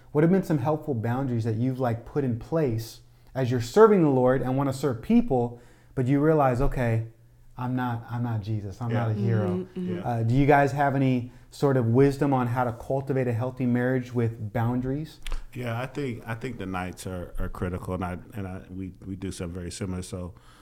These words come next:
Speaker 2: uh, I try to align my schedule to give at least two available nights out in the week, and then other than that, I'm trying to be home. I, I think that's important. I think having limits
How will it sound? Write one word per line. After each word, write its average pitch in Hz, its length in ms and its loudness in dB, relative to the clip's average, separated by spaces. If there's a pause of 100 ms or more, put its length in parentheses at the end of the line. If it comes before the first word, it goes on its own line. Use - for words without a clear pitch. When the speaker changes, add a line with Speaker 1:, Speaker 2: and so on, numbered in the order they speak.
(220)
Speaker 2:
uh, 95 240 -4
I 104 120 -2
try 104 320 -2
to 95 240 -4
align 92 280 -4
my 92 140 -4
schedule 92 420 -8
to 82 60 -10
give 87 500 -10 (140)
at 90 100 -8
least 90 240 -8
two 110 120 -2
available 90 400 -4
nights 87 320 -6
out 87 160 -8
in 87 80 -8
the 87 80 -6
week, 87 240 -8
and 85 120 -6
then 85 180 -6
other 90 260 -10
than 85 100 -10
that, 87 140 -8
I'm 90 80 -10
trying 92 240 -10
to 95 40 -8
be 90 140 -12
home. 92 360 -10 (500)
I, 104 180 2 (140)
I - 20 -6
think 110 220 -2
that's 101 240 -2
important. 95 500 -6
I 107 140 -4
think 127 340 -2
having 101 580 -2
limits 101 460 0